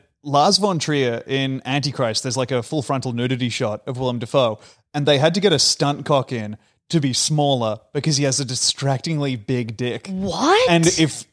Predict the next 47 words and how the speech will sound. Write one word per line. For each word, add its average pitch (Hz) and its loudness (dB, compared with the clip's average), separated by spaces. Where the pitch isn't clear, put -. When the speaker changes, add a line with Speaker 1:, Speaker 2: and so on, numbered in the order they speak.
Speaker 1:
Lars 175 6
von 185 4
Trier 165 4
is 143 2
on 143 2
record 139 2
as 123 0
saying, 120 -2
"Here, 123 -4
let 131 -2
me 190 -4
pull 214 -4
up 175 -6
the 127 -6
quote." - -10
Um, 131 0
here 175 2
it 151 2
is. - 0
"He 175 2
has 202 6
an 190 2
enormous 180 4
dick." 143 -4
This 123 -6
is 117 -4
Lars 110 -6
von 113 -10
Trier 135 -8
speaking. 175 -6
"He's 196 4
extremely 269 2
well 208 4
equipped, 165 0
and 147 -2
we 151 0
had 202 0
to 247 -2
kind 196 0
of 151 0
take 180 0
the 208 2
scenes 156 0
out 151 4
of 143 0
the 135 0
film. 123 -4